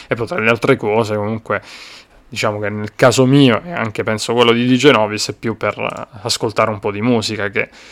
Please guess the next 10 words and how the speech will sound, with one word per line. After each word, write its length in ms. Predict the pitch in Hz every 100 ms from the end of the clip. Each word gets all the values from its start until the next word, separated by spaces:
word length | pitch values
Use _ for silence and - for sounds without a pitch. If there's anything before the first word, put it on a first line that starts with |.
| - _
per 380 | - 104 120 104
sentire 800 | 98 - 113 104 117 110 107 - - _ -
altre 480 | 160 113 104 104 107
chiacchiere 720 | - 107 104 - 101 104 104 - 127 135
<laughs> 200 | 120 120 -
che 80 | 135
non 160 | 120 127
servono 440 | - 120 120 123
a 20 |
nulla, 400 | 123 120 120 -